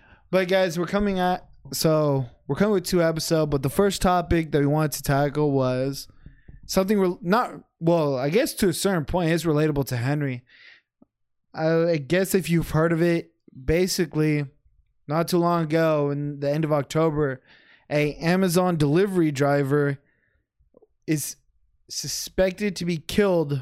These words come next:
by two dogs. So nothing has been confirmed, but essentially the reports came from Missouri. They found a dead body in the yard and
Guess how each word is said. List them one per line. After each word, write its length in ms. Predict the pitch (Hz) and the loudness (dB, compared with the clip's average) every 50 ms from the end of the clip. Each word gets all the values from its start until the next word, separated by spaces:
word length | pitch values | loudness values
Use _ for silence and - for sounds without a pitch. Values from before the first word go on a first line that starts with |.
| 135 160 - _ | -6 -10 -12 _
by 280 | - 147 151 147 143 139 | -4 0 0 2 2 0
two 600 | 139 - - - - 180 185 180 180 170 170 156 147 131 | -2 -6 -4 -2 0 2 2 2 2 0 -2 -4 -4 -2
dogs. 600 | 139 143 143 139 131 123 123 123 - - - _ _ _ _ _ _ _ _ _ _ _ _ _ _ _ _ _ _ _ _ _ _ - | 0 2 2 2 2 0 -2 -4 -10 -14 -16 _ _ _ _ _ _ _ _ _ _ _ _ _ _ _ _ _ _ _ _ _ _ -8
So 280 | 135 - 165 147 147 143 | -4 -2 0 0 0 0
nothing 280 | 147 180 196 196 220 220 | 0 -2 -2 0 0 0
has 100 | 208 185 | 0 0
been 160 | 185 175 151 | -2 -2 -2
confirmed, 480 | 156 143 127 - 143 147 156 156 147 | -4 -6 -4 -2 -2 0 0 0 0
but 260 | 143 147 139 131 - - _ _ - _ - - - - - _ _ _ _ _ _ _ _ _ _ _ _ - | 0 -2 -2 -2 -6 -10 _ _ -20 _ -20 -20 -20 -20 -20 _ _ _ _ _ _ _ _ _ _ _ _ -2
essentially 320 | 151 - 190 190 196 202 | 0 2 2 2 2 2
the 60 | 185 | 2
reports 460 | 170 - - - 170 165 170 160 - | 0 0 0 0 2 2 2 0 -2
came 240 | - - 160 156 160 | -4 -4 -2 -2 -2
from 300 | 143 - 156 143 139 139 | -2 -2 -2 -2 -2 -2
Missouri. 500 | 139 127 117 135 143 151 156 160 165 165 151 - _ _ _ _ _ _ _ _ _ _ _ _ _ _ _ _ _ - - - | -4 -4 -2 0 2 2 2 2 0 -2 -4 -8 _ _ _ _ _ _ _ _ _ _ _ _ _ _ _ _ _ -20 -20 -16
They 280 | - 139 143 147 147 139 | -8 -2 0 0 0 0
found 580 | - - 160 160 165 165 160 160 156 151 147 - _ _ _ _ - | -2 -4 -2 -2 0 0 0 0 -2 -4 -8 -12 _ _ _ _ -8
a 220 | 151 147 143 139 | -6 -4 -4 -4
dead 280 | 131 127 160 160 160 147 | -2 0 0 2 2 2
body 480 | 139 143 147 156 156 156 160 160 165 - | 2 2 2 2 2 2 2 0 -2 -2
in 140 | - 151 151 | 0 0 2
the 80 | 143 131 | 2 2
yard 460 | 135 135 135 143 147 156 160 170 165 - _ _ _ _ _ _ _ _ _ _ _ _ _ _ _ _ - | 2 2 2 2 2 0 0 -4 -6 -10 _ _ _ _ _ _ _ _ _ _ _ _ _ _ _ _ -2
and 460 | 160 156 156 156 151 147 139 143 | 0 0 2 2 0 0 -2 -4